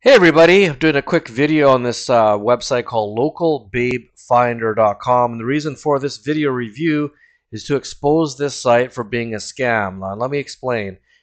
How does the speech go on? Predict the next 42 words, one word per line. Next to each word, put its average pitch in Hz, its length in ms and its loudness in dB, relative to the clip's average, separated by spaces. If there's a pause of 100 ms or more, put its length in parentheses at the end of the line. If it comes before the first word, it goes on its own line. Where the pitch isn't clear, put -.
(140)
Right 165 220 2
here 196 100 4
on 180 80 2
the 139 80 0
bottom 139 380 4
of 131 80 -8
the 107 40 -8
page, 113 520 -4
it - 60 -18
says, 117 440 -2 (600)
"Fictional 196 760 2
entertainers' 156 680 -2
profiles 123 600 2
marked 131 400 2
with 135 140 -6
a 120 80 -2
heart 147 260 4
icon 131 540 2
are, 117 240 0
are 131 80 -8
for 127 160 -6
en-, 127 160 -4 (220)
entertainment 147 520 -10
purposes 123 440 -8
only. 123 460 -6 (580)
Physical 202 540 4
contact 160 680 2
with 165 280 -2
these 143 180 -8
profiles 123 760 0
is 104 140 -16
not 120 460 -2
possible. 117 640 -4
We 113 260 -8
advise 123 540 0
you 127 100 -10
to 113 80 -10
read 117 220 -6
the 110 80 -12
terms 120 320 -12
and 104 100 -20
conditions." 110 680 -14